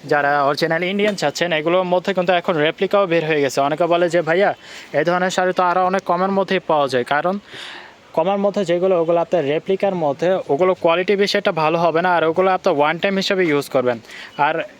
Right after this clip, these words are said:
এই তো এই শাড়ি আমরা যদি ব্যাক সাইডটা আপনাদের দেখে, দেখেন একদম রিপিট কাজ করা, আন্টি চুড়িতে বাজার কোনো অপশন নাই। আর এগুলোর মধ্যে কিন্তু, কিন্তু এক্সট্রা গ্লিটার নেই, অপশন নেই।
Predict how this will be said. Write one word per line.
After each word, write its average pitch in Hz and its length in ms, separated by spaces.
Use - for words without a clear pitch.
এই 165 140
তো 190 100
এই 196 120
শাড়ি 190 340
আমরা 190 240
যদি 190 200
ব্যাক 143 260
সাইডটা 185 260
আপনাদের 156 260
দেখে, 139 240
দেখেন 135 240
একদম 147 260
রিপিট 160 300
কাজ 185 200
করা, 139 160
আন্টি 139 180
চুড়িতে 170 280
বাজার 147 260
কোনো 147 260
অপশন 127 300
নাই। 127 220
আর 143 180
এগুলোর 170 220
মধ্যে 190 220
কিন্তু, 190 200
কিন্তু 190 260
এক্সট্রা 170 320
গ্লিটার 160 420
নেই, 147 220
অপশন 147 400
নেই। 170 200